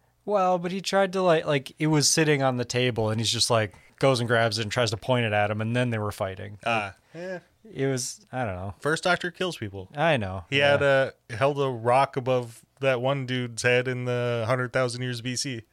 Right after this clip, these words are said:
Speaker 1: Yeah.
Speaker 2: And,
Speaker 1: I don't know, it's
Speaker 2: uh,
Speaker 1: just jarring.
Speaker 2: <laughs> He
Speaker 1: I'm u-
Speaker 2: fights that dude in the Romans.
Speaker 1: I'm used to, I'm used to post-war Doctor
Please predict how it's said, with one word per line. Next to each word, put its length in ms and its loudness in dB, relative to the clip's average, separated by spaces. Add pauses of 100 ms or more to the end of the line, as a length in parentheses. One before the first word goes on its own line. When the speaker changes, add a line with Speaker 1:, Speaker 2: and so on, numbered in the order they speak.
(140)
Speaker 1:
Yeah. 280 -6 (1120)
Speaker 2:
And, 120 -4
Speaker 1:
I 40 0
don't 80 -2
know, 80 2
it's 140 2
Speaker 2:
uh, 20 2
Speaker 1:
just 180 -4
jarring. 540 -4 (240)
Speaker 2:
<laughs> 160 -14 (640)
He 60 -8
Speaker 1:
I'm 60 -4
u- 40 0
Speaker 2:
fights 220 2
that 160 4
dude 160 -2
in 60 -8
the 100 -2
Romans. 420 0
Speaker 1:
I'm 120 2
used 300 2
to, 340 4
I'm 100 -4
used 180 0
to 80 0
post-war 1160 0
Doctor 680 -2